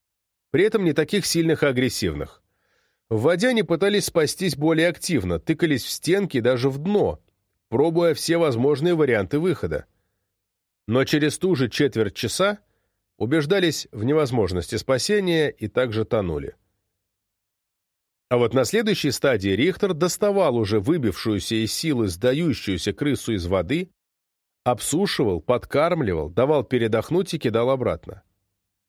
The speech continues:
И крыса плавала после этого шестьдесят часов, то есть в двести сорок раз больше.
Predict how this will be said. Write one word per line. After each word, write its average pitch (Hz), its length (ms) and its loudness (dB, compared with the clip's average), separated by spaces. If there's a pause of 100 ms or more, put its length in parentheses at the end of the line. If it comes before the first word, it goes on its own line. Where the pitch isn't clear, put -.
(600)
И 120 140 0
крыса 180 340 2
плавала 190 460 2
после 123 420 0
этого 82 400 -2 (760)
шестьдесят 127 800 0
часов, - 460 -6 (1040)
то 151 120 2
есть 123 180 0
в 101 80 -2
двести 160 520 0
сорок 120 480 0
раз 85 240 0
больше. 82 500 -6